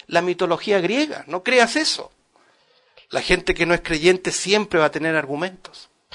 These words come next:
Pero el creyente verdadero, eh, nunca, jamás,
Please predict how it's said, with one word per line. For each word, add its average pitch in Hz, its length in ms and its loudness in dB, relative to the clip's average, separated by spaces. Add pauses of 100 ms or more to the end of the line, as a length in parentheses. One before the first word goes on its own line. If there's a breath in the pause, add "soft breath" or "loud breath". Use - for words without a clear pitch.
(920)
Pero 139 160 -2
el 131 60 -6
creyente 151 420 -4
verdadero, 143 680 0 (1000 soft breath)
eh, 135 560 0 (1700 soft breath)
nunca, 165 500 -2
jamás, 160 580 2